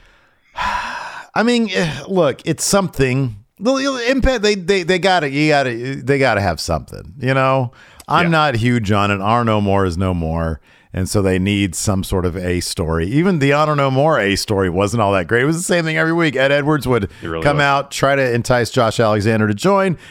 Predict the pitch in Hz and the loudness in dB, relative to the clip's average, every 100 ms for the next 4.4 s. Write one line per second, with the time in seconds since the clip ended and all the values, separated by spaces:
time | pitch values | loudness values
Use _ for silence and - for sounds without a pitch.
0 | 90 117 120 120 107 104 101 - 107 - | -4 0 2 2 2 2 0 -4 -4 -2
1 | 113 113 90 78 76 90 87 - - 98 | 0 0 0 -2 -6 -6 -8 -10 -14 -10
2 | 90 82 107 87 87 95 69 60 57 - | -8 -6 -6 -4 -2 -4 -6 -14 -16 -20
3 | - - - 90 80 76 - - - 131 | -20 -14 -2 -2 -2 -6 -10 -6 0 2
4 | 120 101 85 | 2 0 -2